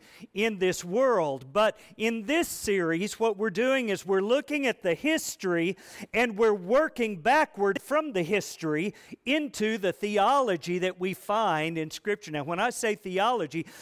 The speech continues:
I just mean the study of God and His Word. And this whole series is really about what happens when God's people obey Him and what happens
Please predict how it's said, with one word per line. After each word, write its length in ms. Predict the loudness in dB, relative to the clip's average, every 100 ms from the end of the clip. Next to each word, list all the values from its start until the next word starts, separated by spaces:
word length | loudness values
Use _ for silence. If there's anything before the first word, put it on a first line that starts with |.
| -6
I 140 | -2
just 300 | 0 -2 -4
mean 180 | -4 -2
the 80 | -2
study 460 | -4 -2 -2 0 -4
of 120 | -4
God 360 | 0 2 2
and 120 | -2 -4
His 200 | -6 -6
Word. 540 | -4 -2 -2 -6 -14 -20 _ _ _ -20 -20 -14 -2
And 240 | 0 0 -8 _
this 360 | -6 0 0 0
whole 440 | 0 4 4 2
series 800 | -2 -4 0 2 2 2 0 -2 -10 -10
is 280 | -2 -2 -2
really 640 | -6 0 2 2 2 0
about 480 | 0 2 4 4 2 0
what 240 | 2 2
happens 880 | 0 0 2 0 -2 -4 -4 -6 -8 -10 -18 -20 _
when 280 | -2 -2 0
God's 480 | 4 6 6 2 -2
people 540 | 0 0 2 0 2
obey 440 | 0 2 2 2
Him 380 | 2 0 2 0
and 160 | -2 0
what 160 | 0
happens 640 | 2 0 0 -2 -4 -6